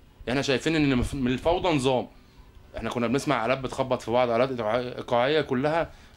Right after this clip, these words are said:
راكبة فوق بعض، بس مش بالشكل المظبوط. دلوقتي احنا بنحسن من الموضوع، وعايزين نعمل حاجة للموضوع احسن من كده، شكل احلى.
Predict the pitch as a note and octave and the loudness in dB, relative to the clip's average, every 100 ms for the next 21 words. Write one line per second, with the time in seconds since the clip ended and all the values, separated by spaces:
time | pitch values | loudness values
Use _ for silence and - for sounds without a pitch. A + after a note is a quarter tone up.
0 | - D#3 D#3+ D3 B2+ E3+ F3 C3 B2+ B2+ | -4 -2 0 0 2 2 2 -2 -4 -4
1 | A2+ A#2+ - D#3+ D#3+ C3 A#2+ G#2 A#2 G#2+ | -4 -4 0 0 0 2 0 0 -4 -6
2 | - - - - - A2+ C#3 C#3 C3 A#2+ | -10 -20 -18 -16 -4 2 2 2 0 -2
3 | A2 D3 D3 C3 A#2+ A2+ A#2+ A#2 D#3+ F3 | 0 -2 0 2 2 4 2 2 0 0
4 | - - - - A#2 B2+ C#3+ F3+ F#3 F#3 | -2 -18 -20 -2 0 0 -2 0 0 0
5 | E3+ C#3 - E3+ F3 D#3 C#3+ C3+ C#3 F#3 | 0 0 0 0 2 2 4 2 4 2
6 | - - D#3+ - C#3+ B2+ - C3 A2 E3 | 2 -2 -4 0 2 2 0 -2 0 -2
7 | - C#3 C3+ G#2+ | 0 -2 -2 -4